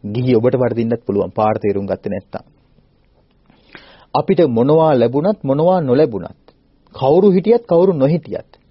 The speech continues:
එකම එකක් විතරක් අතහැර ගන්න හොඳ නෑ. ඒ තමයි ධර්මය. ධර්මයේ තුල ඉන්නකම් ඒ පැවිදි ජීවිතය ආරක්ෂිතයි. ධර්මයේ තුල ඉන්නකම් ඒ ගිහි ජීවිතෙත් ආරක්ෂිතයි.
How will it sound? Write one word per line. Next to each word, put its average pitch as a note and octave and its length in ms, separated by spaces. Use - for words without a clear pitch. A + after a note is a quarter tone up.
එකම D3+ 260
එකක් C#3 260
විතරක් A#2 340
අතහැර G#2+ 320
ගන්න G2 200
හොඳ E2+ 180
නෑ. - 240
ඒ A2 100
තමයි F#2+ 260
ධර්මය. F#2+ 400
ධර්මයේ D3+ 440
තුල D#3+ 160
ඉන්නකම් B2 440
ඒ A2+ 140
පැවිදි C#3 340
ජීවිතය C3+ 380
ආරක්ෂිතයි. A2+ 600
ධර්මයේ E3 400
තුල G3 160
ඉන්නකම් E3 520
ඒ E3+ 180
ගිහි C3+ 280
ජීවිතෙත් G3+ 560
ආරක්ෂිතයි. C#3+ 640